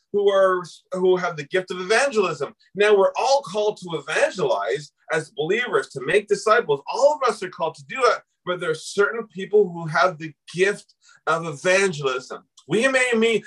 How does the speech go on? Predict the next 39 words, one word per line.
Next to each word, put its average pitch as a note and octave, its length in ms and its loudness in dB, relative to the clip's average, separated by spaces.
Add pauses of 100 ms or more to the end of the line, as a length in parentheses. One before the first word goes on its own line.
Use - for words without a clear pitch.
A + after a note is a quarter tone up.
(100)
we A3 240 -2
may B3+ 200 4
lead A3+ 220 -2
one G#3 340 2
or G3+ 80 2
two A3 280 -12
people G3+ 360 -2
to F3 120 -16
the D#3 120 -8
Lord, G#3 440 4 (220)
but D#3+ 140 -10
they A3+ 160 2
have G3 260 -2
a D3 80 -6 (100)
gift, G#3+ 280 0
whatever G#3+ 400 -2
situation F#3 680 -2
they're C3+ 220 -4
in, G3+ 280 4 (220)
the - 80 -6
friends A3 360 0
that F#3 120 0
they D#3+ 120 -6
have, G3 380 2
they're - 120 -2 (100)
always G#3+ 580 2
trying G3+ 300 -10
to F#3+ 80 -4
present F3+ 600 -4 (260)
and D#3 240 -2
lead G3 260 0
people F#3 400 -6
to F#3 200 -8
Christ G3+ 640 2 (300)
because F3 380 2
they E3+ 140 0
have F3+ 460 0
that F#3 260 0
gift A3+ 540 -6